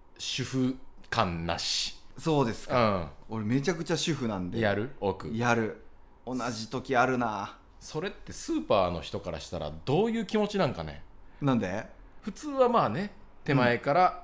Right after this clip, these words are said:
Speaker 1: 早い賞味期限なんだから、
Speaker 2: うん。
Speaker 1: もう手前から取っていくのが自然の摂理ですわね。
Speaker 2: <laughs> そうなん？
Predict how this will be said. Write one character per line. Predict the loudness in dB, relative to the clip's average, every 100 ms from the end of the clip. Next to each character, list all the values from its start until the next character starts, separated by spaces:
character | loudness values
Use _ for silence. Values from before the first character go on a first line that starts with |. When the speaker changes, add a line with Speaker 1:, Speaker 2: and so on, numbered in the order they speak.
| -6
Speaker 1:
早 | 0 0
い | 0
賞 | 0 0
味 | 0
期 | 0
限 | 0
な | 0
ん | -2
だ |
か | 0 0
ら、 |
Speaker 2:
う | 0
ん。 |
Speaker 1:
も |
う | -2
手 | -2
前 | -2 -2
か | -6
ら |
取 | -6 -6
っ |
て | -2
い | -2
く | 0
の | 4
が | 4 2 -12 -18 -4
自 | -2 2
然 | 4 4
の | 2
摂 | 0 0 -2
理 | -6
で | -8
す | -6
わ | 0
ね。 | 6
Speaker 2:
<laughs> |
そ | 8 10 10 8
う | 6
な | 4
ん？ | 2